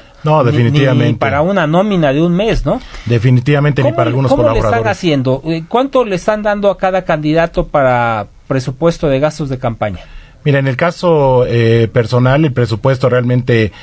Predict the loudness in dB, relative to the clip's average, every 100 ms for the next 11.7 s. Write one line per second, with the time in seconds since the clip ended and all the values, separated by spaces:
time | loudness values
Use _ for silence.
0 | -10 -2 0 0 0 0 0 0 0 0
1 | 0 2 2 4 2 2 -2 0 -4 -4
2 | -4 -2 0 0 0 -2 0 0 2 2
3 | 0 -2 0 0 0 0 -2 -4 -2 0
4 | 0 2 2 2 0 -2 0 0 2 2
5 | 2 0 0 0 0 -2 0 0 0 0
6 | 0 2 2 2 0 0 0 0 -2 -10
7 | -20 -12 -4 0 0 2 2 2 0 -2
8 | 0 0 0 0 0 2 0 0 -2 0
9 | -2 -2 -2 -2 0 0 0 0 0 0
10 | 0 0 0 0 2 0 0 0 0 0
11 | 0 0 -2 -2 -4 -4